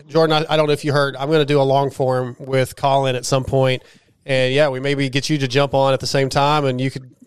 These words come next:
chime in some of your stories, but, um, it's cool, though. I mean, both of you guys, right, I mean, uh,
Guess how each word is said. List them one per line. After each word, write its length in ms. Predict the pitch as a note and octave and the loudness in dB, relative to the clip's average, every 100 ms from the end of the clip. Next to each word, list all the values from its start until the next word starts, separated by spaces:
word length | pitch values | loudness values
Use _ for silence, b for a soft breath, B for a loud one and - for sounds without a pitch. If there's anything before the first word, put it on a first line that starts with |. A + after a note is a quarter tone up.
| _ - | _ -8
chime 320 | - D3 C#3+ | -4 -2 -4
in 100 | C#3+ | -6
some 160 | C3+ C#3 | -6 -4
of 40 | |
your 120 | C#3 | -2
stories, 460 | D3+ D#3 C#3+ C3+ A#2+ | 0 2 2 2 -2
but, 300 | C3+ B2+ A#2+ b b b b _ | 0 0 0 b b b b _
um, 420 | D3+ C#3+ C3 A#2 - _ b b _ - | 0 2 0 -4 -16 _ b b _ -6
it's 320 | F3+ F#3 - | -2 -2 0
cool, 180 | C4+ D4 | 0 2
though. 120 | D3+ | 2
I 20 | |
mean, 180 | C#3+ D#3 | 0 0
both 240 | E3+ B3+ | 0 0
of 100 | C#4 | -2
you 120 | G3 E3+ | -6 -2
guys, 400 | E3 D3 C3+ D#3 | 0 0 -4 -2
right, 200 | D#3 D#3+ | 0 0
I 120 | D#3 | -2
mean, 240 | D3+ D3+ | -4 -6
uh, 400 | D3 C#3+ C3+ B2+ | -2 2 2 0